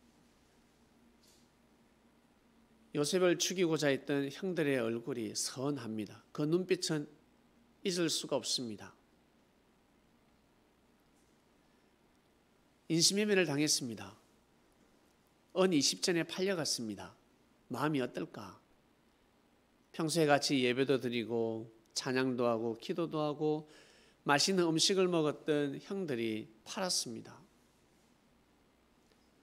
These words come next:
주동인물이 있겠죠? 주동자가 있겠죠? 아마 잔인한 형들이 주동했을 것입니다. 앞장을 섰을 것입니다.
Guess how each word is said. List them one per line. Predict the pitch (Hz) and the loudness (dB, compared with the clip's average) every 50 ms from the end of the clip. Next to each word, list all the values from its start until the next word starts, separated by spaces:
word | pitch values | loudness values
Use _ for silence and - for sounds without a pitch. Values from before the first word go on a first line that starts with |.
| _ _ _ _ _ _ | _ _ _ _ _ _
주동인물이 | - - 175 185 196 190 190 180 165 160 147 127 120 | -4 -2 0 2 2 4 4 4 2 2 2 0 0
있겠죠? | 113 - 147 131 - - 156 143 143 147 - - _ _ _ _ _ _ _ _ _ _ _ _ _ - | 0 -2 -4 -4 -4 -4 -4 -4 -4 -6 -10 -18 _ _ _ _ _ _ _ _ _ _ _ _ _ -10
주동자가 | - - 180 196 196 175 175 160 143 131 | -8 -6 -4 -2 -2 0 2 2 2 2
있겠죠? | 120 117 - 131 131 - - - 143 139 139 - - _ _ _ _ _ _ _ _ _ _ _ _ _ _ _ _ _ _ _ _ _ _ _ _ _ _ _ _ _ _ _ _ _ _ _ _ _ _ _ _ _ _ _ _ _ _ _ _ _ _ _ _ _ _ _ _ _ _ _ _ _ _ _ _ _ _ _ | 0 0 -4 -6 -6 -6 -6 -6 -6 -8 -10 -12 -18 _ _ _ _ _ _ _ _ _ _ _ _ _ _ _ _ _ _ _ _ _ _ _ _ _ _ _ _ _ _ _ _ _ _ _ _ _ _ _ _ _ _ _ _ _ _ _ _ _ _ _ _ _ _ _ _ _ _ _ _ _ _ _ _ _ _ _
아마 | - 143 143 139 131 | -4 -2 0 0 0
잔인한 | - - - 113 117 135 139 147 147 143 135 - | 0 -2 -2 -2 0 2 4 4 4 2 0 -4
형들이 | - - 185 180 160 143 127 135 135 135 147 - - - | -6 -6 -4 -4 -2 -2 0 0 0 -2 -4 -8 -12 -8
주동했을 | - - - 143 147 143 143 139 - 135 120 | -6 -4 -2 -2 0 0 0 0 -2 -4 -6
것입니다. | - 120 113 - 120 117 113 107 - 113 113 - - - _ _ _ _ _ _ _ _ _ _ _ - | -6 -4 -4 -4 -4 -6 -8 -12 -12 -14 -18 -20 -20 -20 _ _ _ _ _ _ _ _ _ _ _ -4
앞장을 | - - - - 165 151 143 135 | -2 -2 -2 0 0 0 0 0
섰을 | - 165 156 - 156 143 | -2 -4 -4 -6 -6 -6
것입니다. | - 135 117 - - 123 117 113 120 - 143 | -6 -6 -4 -4 -4 -6 -8 -12 -12 -14 -18